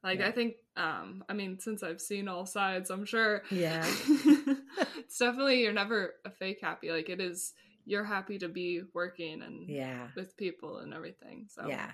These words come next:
Speaker 2: And also, you know, I've been in countries where, um, it's been hard. I've been poor in my life. I know what it's like to feel hungry.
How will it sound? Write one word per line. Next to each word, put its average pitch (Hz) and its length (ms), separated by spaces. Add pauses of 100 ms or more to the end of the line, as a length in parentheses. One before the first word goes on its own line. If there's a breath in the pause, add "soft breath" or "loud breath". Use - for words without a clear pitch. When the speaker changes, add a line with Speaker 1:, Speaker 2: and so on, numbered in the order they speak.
(460 loud breath)
Speaker 2:
And 254 240
also, 277 440
you 240 180
know, 220 220
I've 208 200
been 254 220
in 214 220
countries 202 760
where, 170 400 (380 loud breath)
um, 165 420 (220)
it's - 240
been 139 240
hard. 190 580 (100)
I've 190 300 (540 loud breath)
been 170 400
poor 185 440
in 202 220
my 208 140
life. 233 420
I 170 140
know 175 180
what 175 200
it's 165 200
like 175 220
to 185 80
feel 170 320
hungry. 170 720